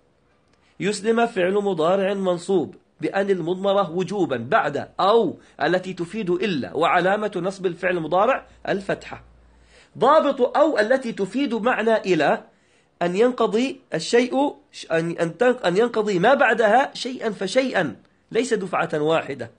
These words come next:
كقول الشاعر: "لأستسهلن الصعب أو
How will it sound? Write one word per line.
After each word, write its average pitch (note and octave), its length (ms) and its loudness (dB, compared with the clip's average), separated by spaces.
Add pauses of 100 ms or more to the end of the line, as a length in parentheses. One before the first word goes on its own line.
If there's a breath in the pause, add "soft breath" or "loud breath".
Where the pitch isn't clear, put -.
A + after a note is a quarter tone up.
(640)
كقول A3+ 380 2
الشاعر: A#3 580 2 (320 soft breath)
"لأستسهلن G3 1000 -2
الصعب F#3+ 600 2 (260 loud breath)
أو B3+ 540 4